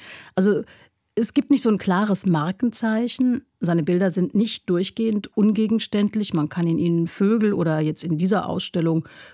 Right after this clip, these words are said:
große Blüten erkennen. Aber es sind eher farbige Erscheinungen, eher Traumbilder als konkrete Objekte. Und vielleicht spielt auch eine Rolle, dass er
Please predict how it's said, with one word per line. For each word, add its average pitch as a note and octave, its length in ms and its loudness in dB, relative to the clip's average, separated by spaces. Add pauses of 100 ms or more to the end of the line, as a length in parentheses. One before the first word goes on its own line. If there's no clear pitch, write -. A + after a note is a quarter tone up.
große F#3 380 0
Blüten G#3 480 2
erkennen. G3+ 600 0 (480)
Aber G3+ 200 0
es - 160 0
sind A#3 400 0 (280)
eher G#3+ 260 -2
farbige G3+ 480 0
Erscheinungen, F3+ 760 0
eher G3 360 -2 (200)
Traumbilder D#3+ 760 0
als D#3 320 -4
konkrete D#3+ 720 -2
Objekte. E3 560 -2
Und D#3+ 180 -2
vielleicht F#3+ 460 -2
spielt - 240 -4
auch - 140 -2
eine F#3+ 100 2
Rolle, F3 320 0
dass F#3 180 0
er E3+ 140 0